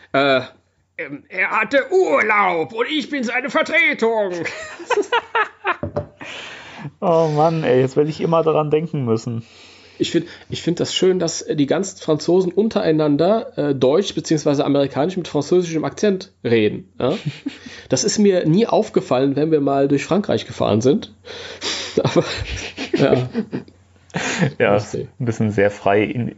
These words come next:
Speaker 2: äh, in-, interpretiert von der, <laughs> von den Synchronstudios.
Speaker 1: Ja. Find ich, ich find's auch schön, dass die, ähm, die Franzosen bitten die Ghostbusters um Hilfe und die lassen sich dann halt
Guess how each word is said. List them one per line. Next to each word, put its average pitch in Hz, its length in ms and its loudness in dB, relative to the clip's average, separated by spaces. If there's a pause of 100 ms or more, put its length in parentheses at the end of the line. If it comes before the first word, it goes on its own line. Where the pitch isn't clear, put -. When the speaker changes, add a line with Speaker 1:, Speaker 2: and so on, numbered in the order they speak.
Speaker 2:
äh, 98 220 4
in-, 120 180 -4
interpretiert 107 720 0
von 101 200 0
der, 107 180 4
<laughs> - 260 -4
von 123 180 -2
den 110 140 0
Synchronstudios. 107 840 -2 (240)
Speaker 1:
Ja. 113 140 4 (880)
Find 135 180 0
ich, - 60 -10
ich - 80 -10
find's 147 200 0
auch 127 120 0
schön, 156 240 2
dass 139 180 -2
die, 135 200 4
ähm, 123 440 0
die 127 80 -4
Franzosen 143 420 2
bitten 156 200 -2
die 131 60 2
Ghostbusters 151 520 0
um 123 100 0
Hilfe 196 480 0
und 135 340 0
die 143 180 -4
lassen 131 260 0
sich 139 140 -2
dann 135 420 0
halt 127 260 0